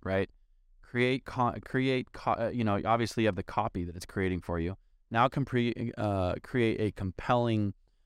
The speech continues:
um, digital asset for a social media ad with this target, this target, this target, this target, right? 'Cause,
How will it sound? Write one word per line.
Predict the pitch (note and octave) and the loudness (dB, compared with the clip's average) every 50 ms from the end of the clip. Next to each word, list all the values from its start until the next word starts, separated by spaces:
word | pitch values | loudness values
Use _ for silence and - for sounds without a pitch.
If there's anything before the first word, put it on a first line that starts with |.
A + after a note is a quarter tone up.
| _ _ _ _ _ | _ _ _ _ _
um, | - G2+ G2 G2 G2 F#2+ F#2+ F#2 F#2 F2+ F2+ F2+ F2 F2 E2+ E2+ D#2+ - _ _ _ _ _ _ _ _ _ _ - _ A#2 G2+ | -2 0 2 2 4 4 4 2 2 2 2 0 0 -2 -4 -6 -8 -12 _ _ _ _ _ _ _ _ _ _ -20 _ -16 -4
digital | - C3+ C3+ B2 B2 A#2+ A#2+ A2+ A2 G#2+ G#2 G2+ F2+ - _ _ - - | 0 0 0 2 2 0 2 2 2 2 0 -2 -4 -6 _ _ -8 -2
asset | G#2+ G#2 A2+ A2 - - A2 F#2+ F2+ - | 0 2 2 0 2 0 2 2 0 -2
for | - - A2 | -4 -4 -4
a | G2 | -4
social | - - A#2 G#2+ - - G#2+ | 0 0 0 0 0 0 0
media | G#2+ G#2+ G#2+ G#2 G2+ G2 F#2 - | 2 2 2 2 2 0 0 0
ad | G#2 G#2 G2+ G2 G2 F#2+ | 0 0 2 2 0 0
with | F2+ F#2+ F2 - - | -2 -4 -6 -6 -10
this | A2 F#2+ A2 G#2+ - | -10 -6 -6 -6 -6
target, | - - G#2+ G#2 G2 G2 E2+ D#2 | -2 0 0 2 2 2 0 0
this | G2 F#2 - | -2 -6 -4
target, | - G#2 G2 F#2+ F2 F2+ D2 D#2+ | -2 0 0 2 2 0 -2 -2
this | F#2+ F#2+ - | -6 -6 -4
target, | - G2+ G2 F2+ F2 D#2+ D#2+ E2 | -2 -2 0 0 0 -2 -2 -4
this | F#2 F2 - | -6 -6 -4
target, | - F2 E2 - - C#2 - _ _ _ _ _ _ _ - - | -4 -4 -4 -4 -6 -8 -10 _ _ _ _ _ _ _ -16 -4
right? | - A2 A2+ - - | 0 0 0 0 0
'Cause, | - A#2+ G#2+ G2 | -2 -2 -2 -2